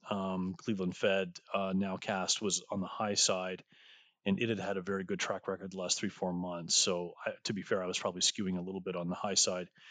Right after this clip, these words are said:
sticking with kind of the recent on, on the Cleveland side, but obviously printed a bit, a bit lower. But it's, uh, <clears throat> no, it's a seminal day. I mean, this is a big, this is a big number, not big in terms of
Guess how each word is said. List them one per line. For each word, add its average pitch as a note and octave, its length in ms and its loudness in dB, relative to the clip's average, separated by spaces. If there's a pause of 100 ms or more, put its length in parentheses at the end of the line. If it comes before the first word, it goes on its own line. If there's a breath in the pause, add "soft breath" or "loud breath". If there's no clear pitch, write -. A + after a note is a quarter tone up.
(280 loud breath)
sticking - 320 4
with F2+ 140 0
kind G2 160 0
of F2+ 60 0
the F2 80 -4
recent F#2 520 2
on, F#2+ 240 -4
on G2 120 -2
the F2+ 60 -8
Cleveland F#2+ 420 -2
side, F#2+ 160 -2
but F#2+ 80 -8
obviously F#2 320 -2
printed F#2 320 -6
a F2 40 -8
bit, F#2 240 -4 (800 loud breath)
a - 60 4
bit A#2+ 180 6
lower. A2+ 440 8
But G#2+ 240 4
it's, A2+ 320 6
uh, F#2+ 320 4 (120)
<clears throat> A2 160 2
no, C3 180 10
it's - 120 8
a D3+ 40 8
seminal B2 360 8
day. F#2+ 180 0
I F2 40 -2
mean, G2 100 6
this A2+ 120 8
is - 80 6
a F#2+ 60 0
big, G2 340 0 (100)
this B2+ 140 6
is - 40 6
a A#2 60 6
big G2+ 340 0
number, G#2 580 4
not G#2 200 0
big G2+ 180 0
in F#2+ 220 0
terms G2+ 240 2
of F#2 100 -4